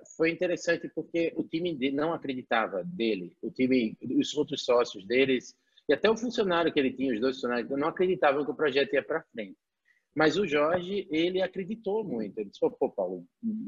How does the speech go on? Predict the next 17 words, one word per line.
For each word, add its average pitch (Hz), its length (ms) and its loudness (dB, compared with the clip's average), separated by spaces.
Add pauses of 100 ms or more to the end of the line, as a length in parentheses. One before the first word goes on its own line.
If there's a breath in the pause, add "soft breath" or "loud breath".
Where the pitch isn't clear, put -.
vai, 131 220 4
vai 139 180 4
dar 151 100 4
certo, 143 400 2
gosto 165 380 2
muito 156 200 -6
do - 40 -10
projeto, 127 640 4
cara. 117 280 -2 (320)
Tô 185 220 -2
bem 180 180 -4
satisfeito 165 520 -6
até 139 520 2
no 139 120 -6
estúdio 139 520 -4
lá, 147 300 2
eu, 175 100 0